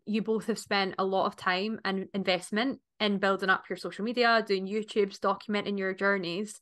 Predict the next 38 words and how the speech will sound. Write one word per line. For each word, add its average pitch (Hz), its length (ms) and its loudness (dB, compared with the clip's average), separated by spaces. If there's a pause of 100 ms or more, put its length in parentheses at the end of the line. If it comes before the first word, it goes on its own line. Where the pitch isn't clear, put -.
(460)
and 208 480 6 (200)
it 208 180 0 (1700)
is 226 140 0
clearly 240 720 4
having 196 280 2
an 190 120 2
impact 190 560 2
on 190 380 -2 (580)
guys 196 340 4
coming 196 280 0
into 196 200 -4
the 202 60 -14
sport 220 480 2 (420)
and 220 220 4 (140)
choosing 226 560 2
to 214 100 -10
stay 196 260 -2
natural, 226 800 0
because 220 260 0
I 214 60 -2
think 233 340 0
that 214 260 0 (400)
a 240 60 0
lot 247 220 6
of - 80 -16
people 226 220 -4
will 208 200 2
have 180 60 -4
always 190 460 0
ended 196 300 -2
up - 260 2
in 202 100 0
the 190 80 -2
sport - 380 -2
in 196 100 -2
some 190 300 0
way, 196 260 2
but 202 320 2